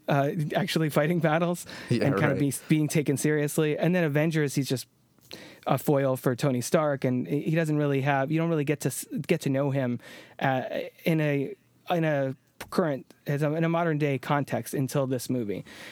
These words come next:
Speaker 1: And I
Speaker 2: Yeah.
Speaker 1: think the fact that he, uh, he, I really like the element of the fact that he is from a simpler time, kind of confronted with these much more, <laughs> more morally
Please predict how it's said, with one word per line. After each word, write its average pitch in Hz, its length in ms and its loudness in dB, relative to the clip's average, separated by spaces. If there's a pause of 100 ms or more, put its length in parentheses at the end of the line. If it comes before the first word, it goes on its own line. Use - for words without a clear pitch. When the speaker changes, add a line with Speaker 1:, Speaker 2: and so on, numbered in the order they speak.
(120)
Speaker 1:
And 139 160 2
I 135 40 0
Speaker 2:
Yeah. 101 100 0
Speaker 1:
think 135 140 0
the 143 80 0
fact 131 260 -2
that 127 260 -2
he, 143 380 -2
uh, 127 400 -4 (240)
he, 151 320 -4
I 151 100 -2
really 170 240 0
like 143 360 -2
the 131 360 -2
element 135 440 0
of 127 80 -2
the 131 80 -2
fact 123 280 -4
that 123 140 -2
he 139 260 -2
is 131 240 -6 (260)
from 170 260 2
a 139 60 -2
simpler 139 420 0
time, 139 440 0
kind 139 180 -2
of 120 100 -6
confronted 139 500 0
with 131 160 -2
these 127 260 -4 (420)
much 147 360 0
more, 156 260 0
<laughs> - 40 -6
more 175 240 2
morally 143 760 0